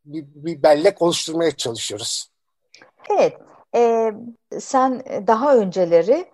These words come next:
Speaker 2: e, Yahudi Kültürü Araştırmaları Enstitüsü'nde, e, sözlü tarih çalışmaları yapmıştın.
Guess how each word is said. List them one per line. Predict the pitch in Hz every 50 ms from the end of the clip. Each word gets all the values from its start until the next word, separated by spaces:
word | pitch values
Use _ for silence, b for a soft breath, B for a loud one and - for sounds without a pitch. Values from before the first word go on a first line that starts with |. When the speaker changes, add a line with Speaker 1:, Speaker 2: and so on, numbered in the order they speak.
| b b b b b b b b
Speaker 2:
e, | - 190
Yahudi | 196 190 196 202 226 254 262 262 254 - 277 -
Kültürü | - 254 220 185 - 233 226 277
Araştırmaları | 240 - 240 220 226 226 226 - - 214 214 208 208 196 196 190 180
Enstitüsü'nde, | - - 196 226 226 - - - 208 - - - - - 185 175 170 202 262 381 - _ _ b b b b b b _ -
e, | 208 214 208 208 208 -
sözlü | 214 - 277 269 247 262 262
tarih | - 277 254 247 247 269
çalışmaları | 262 - - 226 196 190 - - 190 185 175 170 165
yapmıştın. | 165 156 147 147 - - 147 147 - - - - 240 - - _ _